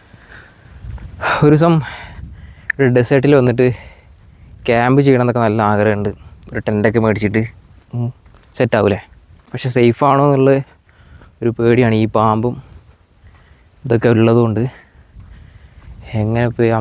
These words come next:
മരത്തിൻ്റെ അങ്ങോട്ട് പോവും? ഈ കുന്ന് കയറി പോണോ? കുന്നം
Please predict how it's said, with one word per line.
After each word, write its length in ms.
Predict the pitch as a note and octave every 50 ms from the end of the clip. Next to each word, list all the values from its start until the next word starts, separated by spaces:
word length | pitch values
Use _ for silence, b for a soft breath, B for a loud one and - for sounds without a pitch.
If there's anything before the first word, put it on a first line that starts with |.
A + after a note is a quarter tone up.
| A2
മരത്തിൻ്റെ 340 | G#2+ G2+ G#2 - - G#2+ G#2+ G#2
അങ്ങോട്ട് 220 | G#2 G#2 G2+ G#2 G#2 -
പോവും? 260 | G#2 G2+ G#2 G#2 G#2 b b b b b b b b b b _ _ _ - _ _ _ _ _ _ _ _ _ _ _ - - - - - -
ഈ 20 | - - -
കുന്ന് 280 | G#2+ G#2 A2+ A2+ A#2+ A#2+ A#2
കയറി 200 | A#2 A#2 A#2 A2+ - -
പോണോ? 260 | A#2 A2+ A2+ A#2 A#2 A#2 A2+ - _ _ _ _ _ _ _ _ - _ b b b b b b b b _ _ -
കുന്നം 240 | - B2 A#2 A2+